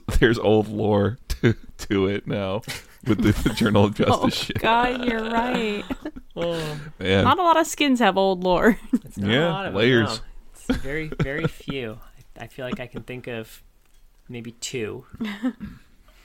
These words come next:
Speaker 1: Yeah.
Speaker 3: Now we've got a handful of fun facts. More fun facts than normal for Mord, I will say.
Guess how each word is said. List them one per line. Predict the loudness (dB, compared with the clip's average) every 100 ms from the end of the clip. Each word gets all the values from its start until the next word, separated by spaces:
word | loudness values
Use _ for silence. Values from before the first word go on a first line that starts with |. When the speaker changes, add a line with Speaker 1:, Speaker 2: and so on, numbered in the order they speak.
| _ _ -8
Speaker 1:
Yeah. | -4 -4 -6 _ _ -20 -20 -20 -20 _ _ _ -20 _ _ _ _ _ _ _ _ _ _ _ _ -20
Speaker 3:
Now | -18
we've | -18 -14
got | -12
a |
handful | -12 -10 -12
of | -10
fun | -10 -8
facts. | -6 -8 -8 -18 -20 -20 -20 -20 -20 -20 -20 -20 -20 -20
More | -10 -10
fun | -8 -10
facts | -4 -4 -4
than | -10 -8
normal | -8 -10 -12
for | -14
Mord, | -16 -14 -14
I | -14
will | -14
say. | -16 -16 -14